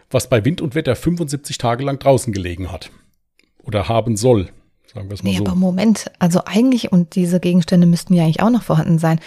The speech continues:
Speaker 2: Du hattest von sieben Haaren berichtet und einem Teppich.
Speaker 1: Richtig. Da war es so, der Teppich, da waren die Leichen drin eingerollt, da war es so, dass der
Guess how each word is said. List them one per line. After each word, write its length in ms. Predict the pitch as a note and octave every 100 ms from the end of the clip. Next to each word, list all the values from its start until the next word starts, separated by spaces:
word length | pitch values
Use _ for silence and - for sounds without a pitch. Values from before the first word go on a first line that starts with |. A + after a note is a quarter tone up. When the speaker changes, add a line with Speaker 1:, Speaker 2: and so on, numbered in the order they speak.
| -
Speaker 2:
Du 100 | -
hattest 320 | D#3+ A3 -
von 360 | - - F#3 F3+ -
sieben 600 | E3+ F3+ F#3+ F3+ E3+ F3+
Haaren 600 | E3 F#3+ G#3 C4+ D4 D4 _ _ _ _ _ _ _ -
berichtet 500 | G#3+ B3 C4 C4+ C4
und 500 | G4 A#3+ E4+ - -
einem 320 | G3+ F#3+ F#3
Teppich. 560 | - D4 - F3+ - - _ _
Speaker 1:
Richtig. 320 | A#2 G#2+ F2+ - _ _ _ _ _ _ _
Da 220 | - B2+
war 200 | B2 C#3
es 120 | A2+ -
so, 100 | D3
der 200 | A#2+ A2+
Teppich, 520 | C#3 F#3 E3+ - -
da 140 | B2
waren 140 | A2+ A#2
die 80 | A2+
Leichen 300 | A2+ B2+ C#3
drin 160 | B2+
eingerollt, 500 | G#2+ C3+ D3+ D#3+ E3+
da 160 | A#2+ B2
war 200 | C#3+ C#3
es 160 | C3+
so, 360 | - D#3 C3+ E3 _ _ _ _ _ _ _ _ _ _ _ _ _ _ _ _ _ -
dass 260 | B2+ -
der 460 | - C3 A#2+ A2